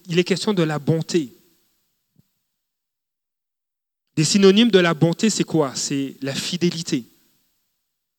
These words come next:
Des synonymes de la bonté, c'est encore l'amour,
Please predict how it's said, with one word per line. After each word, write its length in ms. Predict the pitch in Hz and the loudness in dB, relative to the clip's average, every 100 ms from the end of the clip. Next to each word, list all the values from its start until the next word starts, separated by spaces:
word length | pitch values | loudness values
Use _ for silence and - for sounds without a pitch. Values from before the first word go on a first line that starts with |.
| _ _ | _ _
Des 80 | 165 | 0
synonymes 460 | 165 208 202 214 226 | 2 4 6 4 4
de 80 | |
la 140 | 190 180 | 4 4
bonté, 300 | 180 190 220 | 0 0 -2
c'est 140 | - | 2
encore 500 | 185 175 202 208 208 - _ | 0 2 0 0 -4 -16 _
l'amour, 640 | 135 170 170 214 185 120 | -2 0 2 2 2 0